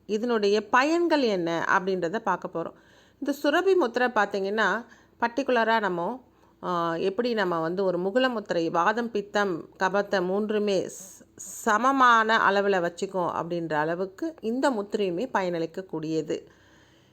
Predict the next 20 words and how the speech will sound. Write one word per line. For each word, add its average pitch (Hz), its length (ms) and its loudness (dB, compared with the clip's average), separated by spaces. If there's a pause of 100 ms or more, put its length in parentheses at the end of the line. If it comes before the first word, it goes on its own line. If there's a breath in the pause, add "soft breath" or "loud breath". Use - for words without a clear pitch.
(100)
இந்த 285 120 2
முத்திரை 359 340 2
பார்த்தீங்கன்னா, 233 720 2 (120)
டைஜஸ்டிவ் 277 760 0 (120)
பவர் 226 440 2 (1200)
கொடுக்குது. 175 340 -2
அதாவது 180 380 0
நல்லா 233 340 2
வந்து 208 460 0 (680)
உடம்புக்கு 240 500 -2
தேவையான 190 580 2
டைஜஸ்டிவ் 190 500 0
சக்தியை 220 540 -2
வந்து 180 280 -2
கொடுக்குது. 165 440 -4 (640 soft breath)
So, - 120 -10
இந்த 269 120 0
முத்திரையை 269 440 4
வந்து 208 600 2
எப்படி 226 380 0